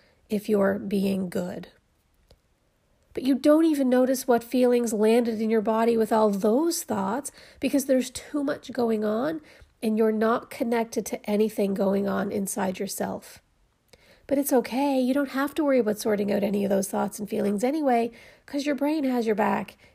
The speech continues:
It's on the job. It's already gotten the signals from your body about the emotions that those thoughts produced, and it's searching its memory banks for a solution.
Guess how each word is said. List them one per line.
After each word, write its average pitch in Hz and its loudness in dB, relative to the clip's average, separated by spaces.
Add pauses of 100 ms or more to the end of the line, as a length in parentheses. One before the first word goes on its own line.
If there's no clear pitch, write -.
It's - -10 (100)
on 226 -2
the 240 -2
job. 202 -2 (320)
It's - -6
already 294 0
gotten 247 0
the 214 -2
signals 240 0
from 226 -4
your 208 0
body 226 2
about 214 0
the 220 -2
emotions 240 -2 (280)
that 233 -4
those 233 2
thoughts - -4
produced, 226 -2 (340)
and 240 2
it's 269 -2
searching 294 -2
its - -8
memory 247 0
banks 214 -2
for 220 -2
a 202 -2
solution. - -8